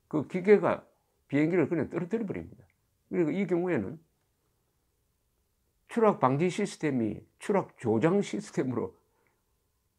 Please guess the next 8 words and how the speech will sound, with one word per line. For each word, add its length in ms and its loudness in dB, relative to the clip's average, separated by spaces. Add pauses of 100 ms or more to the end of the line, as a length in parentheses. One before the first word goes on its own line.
(280)
바뀌고 460 -2
말았습니다. 640 -8 (340)
정말 400 -2
너무 300 2
기계에 320 4
의존하다 560 4
보니-, 240 -4 (140)
보니까. 460 -10